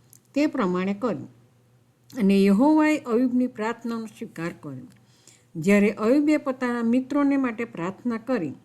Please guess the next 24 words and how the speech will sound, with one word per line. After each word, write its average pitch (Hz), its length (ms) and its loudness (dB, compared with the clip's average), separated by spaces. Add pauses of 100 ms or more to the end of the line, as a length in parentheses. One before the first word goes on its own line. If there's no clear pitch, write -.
(540)
ત્યારે 190 300 2
યહોવાએ 302 580 4
તેની 269 280 4
દુર્દશા 254 680 0
ફેરવી 180 400 -2
નાખી 160 400 -12 (600)
અને 208 220 2
અગાઉ 247 680 2
હતું 294 240 -2
તે 294 180 -2
કરતાં 196 420 -6
યહોવાએ 294 800 2
અય્યુબને 262 540 0
બમણું 202 600 -2
આપ્યું. 143 340 -12 (800)
તે 262 180 2
વખતે 311 540 0
તેના 247 320 -2 (120)
સર્વ 277 360 0
ભાઈઓ, 196 520 0 (540)
તેની 208 240 2
સર્વ 294 500 2
બહેનો 226 480 0 (540)
તથા 202 260 -6